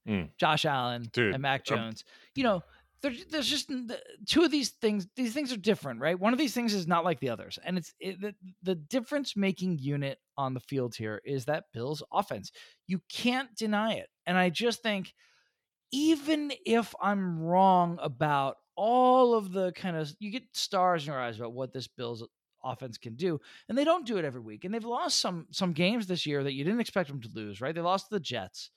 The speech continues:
Speaker 2: They've lost games, and, and a good defense can mess them up. But here's the problem for the Pats. Here's the problem for the Patriots. Even if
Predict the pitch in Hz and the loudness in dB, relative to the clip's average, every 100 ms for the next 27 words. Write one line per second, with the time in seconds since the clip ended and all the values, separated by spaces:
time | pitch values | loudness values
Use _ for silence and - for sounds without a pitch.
0 | _ - - - - 208 247 262 202 165 | _ -20 -20 -12 -4 -2 0 0 -2 -4
1 | - _ _ _ _ - 202 220 214 190 | -6 _ _ _ _ -4 -4 -2 0 0
2 | 226 269 220 262 226 - 269 294 247 185 | 0 0 0 -2 -2 -4 -2 2 2 2
3 | - 135 110 _ _ _ _ _ - 208 | 0 -4 -6 _ _ _ _ _ -4 -4
4 | - 302 311 262 - 240 240 254 247 226 | -2 0 0 -2 -6 0 2 2 0 -2
5 | 240 - 320 311 285 - - - - _ | -2 -4 -2 0 -2 -4 -12 -14 -18 _
6 | _ _ _ _ _ _ - 285 262 254 | _ _ _ _ _ _ -4 -2 -2 -8
7 | - 233 247 233 226 202 214 214 175 113 | -10 -6 -6 -2 -2 0 0 0 -2 -2
8 | - - _ _ _ _ - 294 339 330 | -6 -20 _ _ _ _ 0 4 4 4
9 | 311 320 262 294 240 | 0 -2 0 2 2